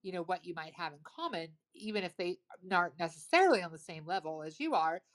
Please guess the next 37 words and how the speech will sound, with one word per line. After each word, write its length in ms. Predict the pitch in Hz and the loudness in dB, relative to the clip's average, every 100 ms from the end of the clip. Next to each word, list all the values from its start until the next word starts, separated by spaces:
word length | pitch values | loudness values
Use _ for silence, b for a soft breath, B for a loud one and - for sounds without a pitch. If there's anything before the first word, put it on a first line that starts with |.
| b - | b -10
or 180 | 185 | -8
the 80 | 175 | -6
same 320 | 170 190 170 | -8 -10 -10
awareness, 880 | 156 160 160 196 285 247 160 185 - - | -10 -6 -2 0 0 -2 -8 -10 -14 -14
I 80 | 170 | -14
shouldn't 240 | - 156 | -14 -12
say 140 | 139 143 | -12 -2
level, 460 | 165 165 147 147 b b b | 2 2 0 -8 b b b
have 240 | - 185 | 4 4
the 80 | 180 | 4
same 240 | 175 180 165 | -6 -10 -10
awareness, 540 | 151 180 208 156 160 | -6 -4 -4 -6 -14
'cause 120 | 180 | -8
that's 200 | 180 185 | -8 -6
what 80 | 170 | -8
awakening 460 | 156 170 165 147 196 | -6 -8 -8 -12 -8
is. 320 | 202 151 156 | -6 -6 -10
It's, 180 | 151 - | -18 -12
it's 240 | 165 156 - | -10 -10 -8
an, 60 | |
uh, 260 | 151 143 135 _ _ _ | -4 -4 -6 _ _ _
an 120 | 147 147 | -12 -6
awareness 600 | 151 202 240 170 151 151 | 0 2 2 0 -6 -8
of 120 | 147 151 | -12 -8
a 60 | |
remembrance 1000 | 147 143 165 277 180 120 131 - - - B B B - | -8 -6 -4 -4 -6 -10 -12 -18 -18 -18 B B B -2
of 140 | 170 | -2
who 160 | 170 165 | 0 0
we 120 | 160 | 0
really 280 | 147 147 170 | 0 2 6
are. 340 | 233 131 123 _ b b b _ | 6 4 -8 _ b b b _
But 360 | 175 196 180 185 | 4 4 4 -2
when 180 | 214 214 | -8 -8
you 100 | 208 | -4
get 280 | 220 226 | 0 -2
into 220 | 247 233 233 | -2 -12 -2
that, 320 | 202 180 | 0 0